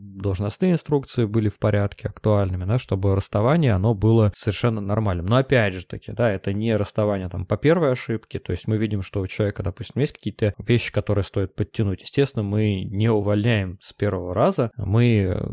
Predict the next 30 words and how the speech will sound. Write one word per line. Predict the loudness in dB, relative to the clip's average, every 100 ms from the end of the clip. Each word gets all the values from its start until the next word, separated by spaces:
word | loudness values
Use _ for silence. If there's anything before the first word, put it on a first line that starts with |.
| -10 -2
проводим | 4 4 4 2
one-to-one | 0 2 2 4 4 2 -4
регулярный, | -4 -2 2 2 2 0 -2
да, | 0 0
там | 0
даже | 0 2 0 -2 -2
вне | -2 0 0
испытательного | 0 -4 -4 -2
срока, | 2 2 2
ну, | -2
это | 0
нормальная | 2 2 -2
практика. | -6 -6 -6 -10 -6 -6 0
Мы | 2
говорим | 4 6 6 4
человеку | 2 4 4 2
о | 0
том, | -2
что | 0
вот | -2
смотри, | 0 0 2
вот | 0 0
у | -2
тебя | 0 2 2
здесь | 0 -4 0
есть | 0 0 -10 -2
точки | 0 0 0
роста, | 2 2 2 -2 -2 -4
давай | -2 2 4 4
мы | 2 0 0